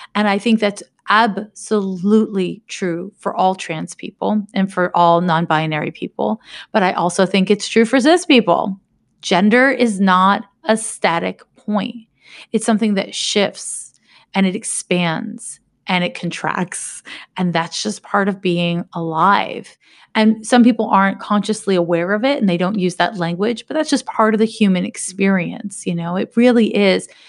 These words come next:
And so giving yourself the latitude to be in process with your gender and to have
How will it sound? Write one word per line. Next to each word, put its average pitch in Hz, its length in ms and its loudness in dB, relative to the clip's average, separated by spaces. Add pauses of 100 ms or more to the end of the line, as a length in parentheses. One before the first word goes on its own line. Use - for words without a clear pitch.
(120)
And 226 100 4
so 247 100 6
giving 247 320 4
yourself 220 380 4
the 196 80 -4
latitude 196 1040 0 (460)
to 214 140 2
be 185 580 0 (320)
in 214 220 6
process - 1040 -4
with 180 180 -2
your 160 120 -4
gender 160 560 -8 (640)
and 208 200 4
to 208 100 -2
have 202 640 2